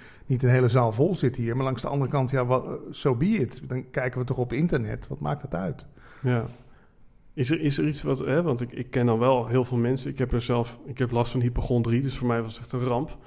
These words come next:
Speaker 1: Ja?
Speaker 2: Ja, ik,
Speaker 1: Smetvrees?
Speaker 2: nou, ik, ik had toen net ook nog een, eh, een keelontsteking, dus ik had een paar dagen in het ziekenhuis gelegen. Toen kwam ik eruit en toen was het van, eh, eh, ja, eh, je bent extra vatbaar,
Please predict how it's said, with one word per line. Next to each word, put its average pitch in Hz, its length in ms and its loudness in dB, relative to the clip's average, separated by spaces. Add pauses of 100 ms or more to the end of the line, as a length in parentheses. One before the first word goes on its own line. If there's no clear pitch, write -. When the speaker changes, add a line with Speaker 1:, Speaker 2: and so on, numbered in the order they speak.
(140)
Speaker 1:
Ja? 147 460 2
Speaker 2:
Ja, 123 420 6
ik, 113 100 -8
Speaker 1:
Smetvrees? 196 840 2
Speaker 2:
nou, 131 320 6
ik, 147 120 0
ik 147 160 -2
had 139 140 2
toen 143 120 6
net 143 200 6
ook 143 140 4
nog 131 180 4
een, 131 120 4
eh, 123 220 4
een 117 100 2
keelontsteking, 135 640 2
dus 110 100 -6
ik - 60 -12
had 123 160 -2
een 123 100 -4
paar 131 180 2
dagen 120 100 0
in 135 60 -4
het 120 100 -6
ziekenhuis 143 380 0
gelegen. 113 320 2
Toen 120 100 -10
kwam 123 200 2
ik 117 80 -2
eruit 127 440 0
en 127 120 -4
toen 123 140 -4
was 120 180 -4
het 127 140 -12
van, 120 280 -2
eh, 117 180 2 (920)
eh, 123 220 0
ja, 139 380 4
eh, 123 200 -2 (400)
je 131 100 -8
bent 131 180 0
extra 143 300 -2
vatbaar, 151 520 0